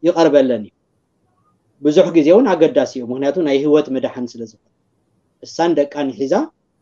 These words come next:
ገ-፣ እቲ ዝፈርሓቶ ሰዓቤ ናብኣ ንኸይወድቕ ተብል እያ። At the same time ግን እዚ ነገር ዝምህላው ግን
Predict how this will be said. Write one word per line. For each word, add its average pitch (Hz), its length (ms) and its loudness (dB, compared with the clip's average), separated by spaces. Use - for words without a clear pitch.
ገ-፣ 151 180 -4
እቲ 139 200 -2
ዝፈርሓቶ 135 1040 -4
ሰዓቤ 143 340 -6
ናብኣ 139 380 -2
ንኸይወድቕ 165 560 4
ተብል 131 240 0
እያ። 120 160 -12
At 208 160 2
the 220 120 4
same 226 200 4
time 220 220 6
ግን 220 140 6
እዚ 196 160 4
ነገር 214 240 6
ዝምህላው 214 540 4
ግን 285 200 4